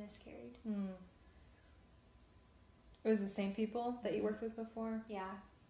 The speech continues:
Speaker 1: Um, so I had just gone around and let everyone know that we were pregnant again, and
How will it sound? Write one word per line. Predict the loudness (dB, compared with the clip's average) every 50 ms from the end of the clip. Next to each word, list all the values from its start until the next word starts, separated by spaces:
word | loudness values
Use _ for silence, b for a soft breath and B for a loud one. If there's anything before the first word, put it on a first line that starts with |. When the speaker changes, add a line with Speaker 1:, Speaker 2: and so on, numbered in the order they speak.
| -20 -20 -20 -20 -20 -20 -20 -16 -10
Speaker 1:
Um, | -8 -6 -6 -4 -4 -4 -6 -6 -6 -6 -6 -6 -6 -8 -10 -12 -20 -20 -20 -20 -20 -20 -20 -20 -20 -20 -20 -20 -18 -18 -16 -16 -16 -16 -16 B B B B B B B B B
so | -8 -4 0 2
I | 2 4 4 2
had | 0 -2
just | -2 -4 -6 -6 -6 -8
gone | -8 -8
around | -8 -8 -8 -8 -8 -6 -6 -6
and | -8 -8 -8 -8 -8
let | -8 -6 -6 -6
everyone | -6 -4 -6 -6 -6 -6 -6
know | -6 -6 -6 -4 -4
that | -4 -4 -4 -4 -4
we | -4 -2 -2
were | -4 -6
pregnant | -6 -8 -8 -8 -6 -6 -6 -6 -6
again, | -8 -8 -8 -8 -6 -6 -6 -4 -6 -6 -8 -10 -18 -20 -20 -20 -20 -20 -20 -20 -20 -20 -20 -20 -18 -16 -12 -8
and | -6 -6 -6 -6 -8 -8 -8 -8 -8 -8 -10